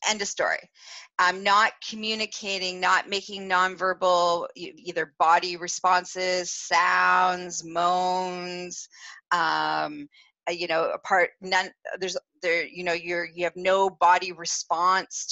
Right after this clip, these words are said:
to sensations and touch and experiences, and you give no feedback, nonverbal feedback, okay? That is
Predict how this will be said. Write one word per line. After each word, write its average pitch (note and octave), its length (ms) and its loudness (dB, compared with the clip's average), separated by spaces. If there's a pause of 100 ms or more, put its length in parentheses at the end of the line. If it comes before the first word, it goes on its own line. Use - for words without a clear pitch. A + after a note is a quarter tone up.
to D#3 220 -12
sensations F3 1000 -6
and C#3+ 140 -12
touch - 440 0
and B2 160 -14
experiences, F3 1160 -4 (400)
and F3+ 120 -10
you D3+ 140 -12
give F3 160 -10
no F3 300 -2 (180)
feedback, - 460 -10
nonverbal D#3+ 640 -4
feedback, - 300 -10 (480)
okay? E3 180 -4 (540)
That F#3+ 360 6 (100)
is F3+ 460 -2